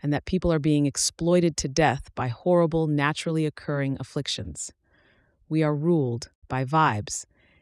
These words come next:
and the vibes are still against compensation for organ donors. Thankfully, there seems to be appetite from left-of-center smart people for allowing organ donors to be compensated.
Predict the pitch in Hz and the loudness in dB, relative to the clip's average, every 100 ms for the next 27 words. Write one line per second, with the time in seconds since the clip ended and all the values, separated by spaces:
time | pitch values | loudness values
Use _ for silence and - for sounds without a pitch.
0 | - 151 147 139 165 175 165 143 - 180 | -6 -2 0 4 4 4 2 -2 0 2
1 | 190 170 143 131 - 143 135 135 - 135 | 2 2 -2 -4 -4 -4 -2 -4 -4 -4
2 | - 131 - - 135 131 127 123 120 78 | -4 -8 -8 -8 -6 -4 -4 -4 -6 -8
3 | - - - _ _ _ _ _ _ _ | -12 -16 -20 _ _ _ _ _ _ _
4 | - 180 214 156 139 147 - - 143 - | 0 2 2 -2 -2 -4 -8 -8 -4 -4
5 | - 190 196 - 160 - 151 - - 131 | 0 0 0 -2 -2 0 -2 -2 -6 -6
6 | - 139 143 143 147 - 143 131 - 160 | -4 -2 -2 -2 -6 -4 -2 -2 -2 0
7 | 180 - 127 - 120 135 _ _ _ _ | -2 -2 -10 -8 -8 -10 _ _ _ _
8 | _ 156 147 147 151 165 175 - 175 175 | _ -2 0 4 4 4 2 2 4 4
9 | 156 139 127 131 - 139 - 143 139 123 | 2 0 0 -4 -6 -8 -4 -6 -4 -6
10 | - 85 64 | -6 -10 -12